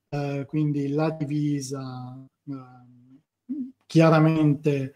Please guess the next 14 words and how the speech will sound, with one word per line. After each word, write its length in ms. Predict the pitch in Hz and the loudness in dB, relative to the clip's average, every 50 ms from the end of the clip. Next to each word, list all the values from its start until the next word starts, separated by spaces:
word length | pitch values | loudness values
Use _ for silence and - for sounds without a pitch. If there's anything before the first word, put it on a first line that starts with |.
| _ _ _ _ _ | _ _ _ _ _
definita, 880 | - 147 156 151 151 180 180 185 196 208 220 220 208 214 214 208 208 202 | -2 0 0 0 2 4 6 6 8 8 8 8 6 6 6 6 6 6
il 180 | 165 143 139 | 4 4 2
cappuccio, 920 | - - 175 175 175 - 202 214 214 208 208 208 - - - 196 208 202 202 - - - _ _ | 0 0 0 0 0 0 2 4 4 4 2 2 0 2 4 4 4 2 0 -6 -16 -20 _ _
le 160 | - 180 165 170 | 0 4 6 6
armi 340 | 160 156 151 160 165 170 | 6 6 4 4 4 4
esotiche, 680 | 185 175 165 196 202 196 190 185 185 190 180 180 180 175 | 4 4 6 6 8 8 8 8 8 6 4 4 4 4
insomma, 520 | 185 208 185 - 185 160 151 143 139 139 - _ _ _ _ _ _ | 4 4 4 2 2 2 2 2 0 -4 -8 _ _ _ _ _ _
diversi, 1040 | - 185 160 196 196 196 214 220 214 220 - - 214 202 190 180 175 202 180 180 - 214 208 180 - - | -4 0 2 4 6 8 8 8 8 6 4 2 4 6 6 6 6 4 2 -2 -4 -4 -6 -6 -8 -6
diverse 920 | - 214 185 175 180 175 - 202 170 180 190 214 220 214 - - - - - | -4 -2 -2 -2 -4 -4 -4 -2 0 2 2 2 2 2 0 -2 -6 -8 -2
caratteristiche 1300 | - 214 214 208 214 208 214 - - - 233 233 220 214 208 214 190 - - - 220 - - 208 202 - | 4 6 6 8 6 6 4 0 0 4 6 6 6 6 4 2 0 0 0 -2 2 4 6 4 4 4
che 360 | - - 196 196 226 277 - _ _ _ _ _ _ - | 2 4 4 4 4 2 -2 _ _ _ _ _ _ 0
lo 200 | 170 170 180 185 | 4 6 6 6
rendevano 560 | 196 196 190 175 170 175 170 165 156 156 165 | 6 6 6 6 4 4 4 4 2 2 0
adatto 800 | 170 156 147 143 143 147 - _ - 156 151 151 151 151 151 | 0 0 -2 -4 -6 -8 -10 _ -2 0 2 2 0 -2 -8